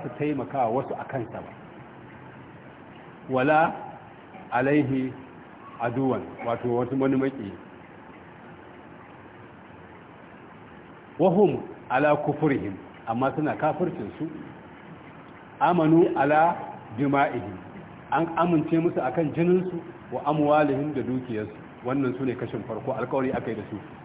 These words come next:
Ba za su yaƙe shi ba, ba za su taimaka wasu su yaƙe su ba. Su kuma an amince musu su zauna akan addinin su, jinin su da dukiyarsu.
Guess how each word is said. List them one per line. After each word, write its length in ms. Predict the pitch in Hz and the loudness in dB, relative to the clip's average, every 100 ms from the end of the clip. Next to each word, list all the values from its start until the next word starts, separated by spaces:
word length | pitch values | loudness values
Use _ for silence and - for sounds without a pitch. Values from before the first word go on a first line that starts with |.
| - - 110 | -18 -12 -4
Ba 80 | |
za 180 | 117 139 | 2 2
su 80 | 139 127 - 143 | 2 -4 -6 -6
yaƙe 460 | 127 117 139 151 151 | -2 -2 0 0 0
shi 60 | |
ba, 100 | 139 | 0
ba 100 | 135 135 | 2 2
za 60 | 143 | 0
su 60 | - | 0
taimaka 320 | 139 123 131 | 0 0 0
wasu 200 | 123 120 - | -2 -4 -6
su 60 | |
yaƙe 300 | 117 101 107 104 | -6 -6 -8 -10
su 60 | - | -12
ba. 80 | - - - - - - - - | -16 -16 -18 -18 -20 -20 -20 -10
Su 80 | 135 | -6
kuma 160 | 120 135 | -2 0
an 80 | 139 | 0
amince 320 | 151 139 120 139 | 0 -2 -2 -2
musu 340 | 147 147 131 - - - | -2 -4 -8 -8 -16 -14
su 60 | 117 | -4
zauna 220 | 135 143 | 0 2
akan 240 | 123 143 135 | 2 0 -2
addinin 400 | 113 151 151 143 | -2 0 0 -2
su, 120 | 135 131 - - - | -4 -6 -8 -16 -6
jinin 260 | 139 139 151 | 0 2 0
su 60 | 135 | -2
da 100 | 113 | -2
dukiyarsu. 520 | 123 127 120 107 | -2 -2 -4 -6